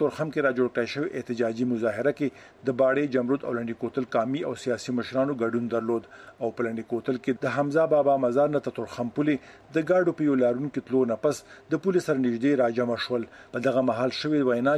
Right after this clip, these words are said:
کې یو ځایي مشر ملک دریا خان زغاخیل وویل چې قبایل ولس د امریکا حکومت د دړه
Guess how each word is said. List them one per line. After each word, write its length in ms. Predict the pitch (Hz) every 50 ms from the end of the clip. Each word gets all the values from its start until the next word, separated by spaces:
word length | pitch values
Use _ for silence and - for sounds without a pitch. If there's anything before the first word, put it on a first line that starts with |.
| 135
کې 480 | - 143 123 - - - - - - 156
یو 100 | 165 156 151
ځایي 200 | 170 180 185 185 180
مشر 260 | 160 147 165 156 151
ملک 180 | 151 147 147 123 127
دریا 240 | 123 123 123 117 - -
خان 200 | 143 143 131 117
زغاخیل 460 | 127 113 123 - - - 135 131 151
وویل 280 | 147 151 160 160 151 -
چې 400 | - - - - - - 120 - -
قبایل 320 | 123 110 123 127 131 135 139
ولس 260 | 120 123 143 151 139 131
د 100 | 135 123
امریکا 340 | 120 113 117 - - 135 120 113
حکومت 440 | 113 - - 123 127 135 143 120 131
د 100 | 123 113
دړه 160 | 117 117 113